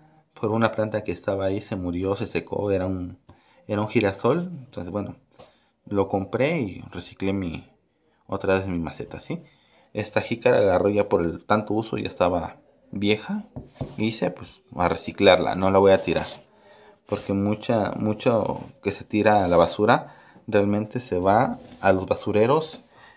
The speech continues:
Nadie lo recicla, todo se va a la quema. Al quemarlo se va al ambiente, se,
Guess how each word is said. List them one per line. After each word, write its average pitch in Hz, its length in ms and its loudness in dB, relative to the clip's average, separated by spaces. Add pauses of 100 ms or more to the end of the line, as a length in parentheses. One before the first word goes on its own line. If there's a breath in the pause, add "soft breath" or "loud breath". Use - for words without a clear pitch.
(120)
Nadie 107 380 6
lo 92 100 4
recicla, 127 560 0
todo 117 220 8
se - 160 2
va 98 80 10
a 104 40 12
la 98 160 6
quema. 131 420 0 (400 soft breath)
Al 107 180 0
quemarlo 110 400 8
se 104 140 4
va 101 100 10
al 110 100 10
ambiente, 117 540 2
se, 101 180 2